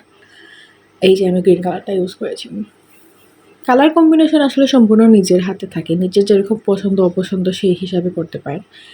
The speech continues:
গ্রিন কালারটা আমার এরকম মনে হচ্ছিল যে পিছনের দিকে একটা ন্যাচারাল ব্যাকগ্রাউন্ডের মতো হয়তো লাগবে, তাই আমি গ্রিন ইউজ করে ফেলেছিলাম। আর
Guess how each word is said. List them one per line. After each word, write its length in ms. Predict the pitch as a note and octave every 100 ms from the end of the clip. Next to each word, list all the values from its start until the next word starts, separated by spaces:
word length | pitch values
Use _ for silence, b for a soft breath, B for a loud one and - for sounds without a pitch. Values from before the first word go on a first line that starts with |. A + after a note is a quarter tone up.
| B B -
গ্রিন 220 | G#3 A3
কালারটা 480 | B3+ C4+ C4+ C4 C4 B3+ B3 -
আমার 420 | G3+ G3+ G3+ G3+
এরকম 380 | - G3 G#3+ G#3
মনে 180 | G3+ F#3+
হচ্ছিল 320 | F#3+ - F#3
যে 100 | F#3+
পিছনের 360 | A3 G#3+ G#3
দিকে 240 | G3 G3+ G3+
একটা 360 | G3 F#3+ F#3 B B B B -
ন্যাচারাল 420 | G3 F#3 G3 G3 G3
ব্যাকগ্রাউন্ডের 460 | F#3+ F#3+ F3+ F#3
মতো 220 | F#3 F3
হয়তো 240 | E3+ D#3+ E3+
লাগবে, 440 | D#3+ C#3+ - F#3+ - _ -
তাই 120 | F#3
আমি 160 | F#3 F3+
গ্রিন 220 | F#3+ F3+
ইউজ 220 | E3+ D#3+
করে 180 | F3 D#3+
ফেলেছিলাম। 480 | F3+ D#3 - F#3 A3 _ _ _ _ _ _ _ _ _ _ _
আর 240 | D3 F3+